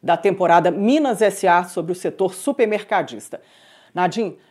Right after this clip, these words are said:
vamos falar primeiro sobre o sesc. O que que significa o sesc na vida do trabalhador, na vida das pessoas em Minas Gerais?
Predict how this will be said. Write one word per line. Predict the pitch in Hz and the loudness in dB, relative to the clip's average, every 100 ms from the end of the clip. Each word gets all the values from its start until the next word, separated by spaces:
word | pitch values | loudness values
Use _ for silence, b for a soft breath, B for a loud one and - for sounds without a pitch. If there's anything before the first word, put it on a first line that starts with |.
| b | b
vamos | 147 254 415 | -2 0 0
falar | - 339 254 | 2 2 2
primeiro | 254 220 208 196 | -2 0 2 0
sobre | 180 - 196 185 180 180 | -6 -4 -4 0 -2 -2
o | |
sesc. | 185 - 214 170 - - - | -8 -6 -4 -4 -8 -18 -14
O | |
que | 233 - 403 | -8 -4 -4
que | - | -4
significa | 277 254 233 - 247 - | -6 -4 -6 -10 -8 -8
o | 220 | -8
sesc | 214 - 202 180 - - 165 | -12 -6 -6 -6 -16 -14 -10
na | 180 190 | -8 -8
vida | 131 185 190 190 - | -8 -6 -4 -4 -8
do | 147 143 247 320 | -16 -4 0 0
trabalhador, | 311 233 185 175 156 139 175 180 b b - | 0 -4 -2 -2 -4 -4 -4 -6 b b -10
na | 170 | -8
vida | 165 156 190 208 175 190 - b b | -8 -6 -4 -2 -2 -4 -4 b b
das | 143 190 190 - | -4 -2 -2 -6
pessoas | 220 185 - 233 220 170 156 | -10 -10 -4 -2 0 -2 -6
em | 180 | -8
Minas | 165 165 147 | -8 -10 -10
Gerais? | 147 120 - - - | -10 -12 -16 -20 -20